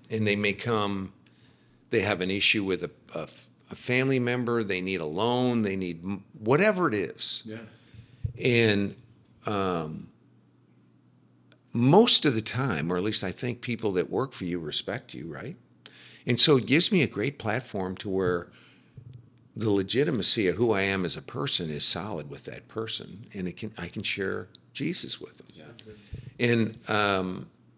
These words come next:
Speaker 1: you know, I've had employees who have had family members commit suicide.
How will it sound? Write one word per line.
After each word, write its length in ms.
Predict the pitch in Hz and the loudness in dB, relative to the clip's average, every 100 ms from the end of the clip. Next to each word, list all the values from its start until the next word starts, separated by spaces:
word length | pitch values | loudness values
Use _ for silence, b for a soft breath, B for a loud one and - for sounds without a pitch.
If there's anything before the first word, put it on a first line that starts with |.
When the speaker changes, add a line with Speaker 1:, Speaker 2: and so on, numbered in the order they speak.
| - | -2
Speaker 1:
you 100 | 123 | 2
know, 80 | 107 | 4
I've 180 | 135 135 | 2 0
had 460 | 135 117 113 101 | -2 0 0 -2
employees 760 | - 95 - 117 110 107 101 - | -6 -10 0 2 2 2 -2 -2
who 100 | 98 | -2
have 140 | 85 | -6
had 520 | 92 87 85 78 80 - _ _ _ _ _ _ | -6 -6 -4 -6 -10 -16 _ _ _ _ _ _
family 320 | 113 104 104 98 | -4 -2 2 2
members 400 | 95 90 85 - - _ _ | 2 -2 -4 -8 -12 _ _
commit 260 | - 92 78 | -8 -6 0
suicide. 760 | - 131 143 - 139 127 123 | 0 2 0 0 0 0 -2